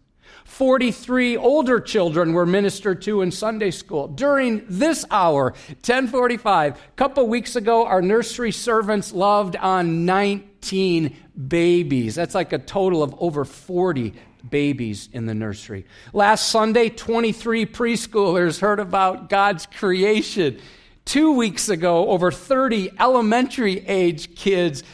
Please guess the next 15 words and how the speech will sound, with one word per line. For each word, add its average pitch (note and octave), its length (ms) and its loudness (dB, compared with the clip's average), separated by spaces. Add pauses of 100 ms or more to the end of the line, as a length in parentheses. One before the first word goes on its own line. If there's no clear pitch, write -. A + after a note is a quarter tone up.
(140)
learned G3 460 0
about D#3 580 -2
resilience. A#2+ 840 -4 (600)
Now, G#3+ 240 2
due C#4 300 2
to C4 180 0
this A3+ 340 0 (100)
explosion A#3+ 720 0
of D3 160 -4
growth, G3 480 2
we A3 200 -2
are F#3+ 140 0
seeking A3 800 0
additional A#3+ 840 -2
people B2 800 -4